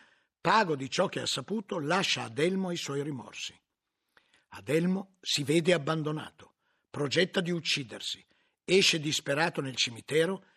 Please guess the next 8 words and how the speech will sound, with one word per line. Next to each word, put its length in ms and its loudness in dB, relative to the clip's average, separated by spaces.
e 100 4
ivi 440 4
incontra 560 4
Berengario. 760 -2
Gli 160 -6
dice 280 4
parole 320 4
tremende, 640 -2